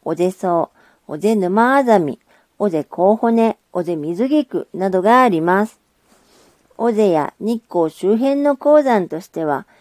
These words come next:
さらに白根山、庚申山、男体山などがあり、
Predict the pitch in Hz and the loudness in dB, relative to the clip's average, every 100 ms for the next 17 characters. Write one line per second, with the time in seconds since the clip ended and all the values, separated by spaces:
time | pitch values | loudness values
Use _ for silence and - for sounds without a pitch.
0 | _ _ - 190 180 156 156 - 156 202 | _ _ -6 -2 -2 -6 -12 -10 -4 0
1 | 233 240 220 151 - _ _ 220 226 240 | 0 0 0 -2 -6 _ _ -4 -4 -4
2 | 277 285 220 175 139 - _ - 180 214 | -6 -4 0 0 0 -8 _ -12 -6 -4
3 | 233 269 294 285 262 214 185 160 147 147 | 0 2 2 2 0 2 2 0 0 -2
4 | 170 170 | -2 -4